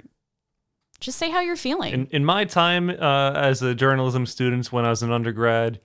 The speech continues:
Speaker 2: you gotta be straight to the point with what you're saying. And you know what? That's the same thing in real life practices.
Speaker 1: Crazy how that turns out that way.
Speaker 2: I know, right?
Speaker 1: Insanity.
Speaker 2: Yeah.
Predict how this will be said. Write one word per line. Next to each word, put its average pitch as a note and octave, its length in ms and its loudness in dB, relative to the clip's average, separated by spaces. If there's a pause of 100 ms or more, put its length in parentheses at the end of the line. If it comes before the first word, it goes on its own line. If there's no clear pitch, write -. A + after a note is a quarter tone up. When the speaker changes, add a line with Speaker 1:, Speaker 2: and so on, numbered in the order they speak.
(120)
Speaker 2:
you A2 120 -8
gotta A#2+ 400 4
be A2+ 320 -2
straight A2 680 -2
to A2 260 0
the G#2+ 100 0
point D3+ 280 2
with C3+ 160 -4
what A#2+ 140 2
you're A2+ 100 -2
saying. G#2 440 0
And G#2 180 0
you G2+ 60 -4
know G#2 200 0
what? A2 260 0 (840)
That's G2 160 -12
the G2+ 80 -8
same G#2 300 0
thing G#2+ 300 -2
in G#2 420 -2
real G#2 220 -2
life G#2+ 260 -4
practices. - 640 -8 (600)
Speaker 1:
Crazy A#3+ 500 -4
how E3 120 0
that F3 140 -2
turns F3+ 280 -4
out F3 220 -4
that E3 160 -4
way. D#3+ 140 -6
Speaker 2:
I D#3 160 -2
know, A2 280 -2
right? G2+ 340 -2 (100)
Speaker 1:
Insanity. E3 840 -8
Speaker 2:
Yeah. G#2+ 320 -2